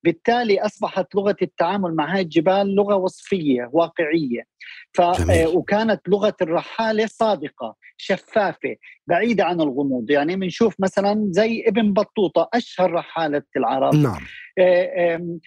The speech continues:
Speaker 1: ما عنده خصاصة من القول إنه يقول مثلًا: "طلعت على هذا الجبل وصعدت"، بس هو أعطانا معلومات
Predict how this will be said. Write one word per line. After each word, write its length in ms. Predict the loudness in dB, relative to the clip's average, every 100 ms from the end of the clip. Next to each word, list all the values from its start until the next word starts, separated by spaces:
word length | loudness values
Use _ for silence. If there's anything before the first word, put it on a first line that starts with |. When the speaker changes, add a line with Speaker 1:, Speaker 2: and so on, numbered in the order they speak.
| -8 0
Speaker 1:
ما 160 | 0
عنده 800 | 0 0 0 2 4 4 2 -2 -6
خصاصة 640 | -2 -2 0 0 0 -4
من 160 | -2 -2
القول 680 | -2 0 2 2 2 0 0
إنه 300 | -2 -2 -2
يقول 360 | 0 2 2 2
مثلًا: 360 | 0 0 -2 -2
"طلعت 280 | 0 2 2
على 160 | 2
هذا 220 | 2 0
الجبل 400 | 0 0 0 0
وصعدت"، 520 | 0 -6 -4 -4 -2 -6
بس 200 | -6 -2
هو 120 | 0
أعطانا 520 | 0 0 -2 -2 -4
معلومات 840 | -6 -4 0 0 2 -2 -2 -4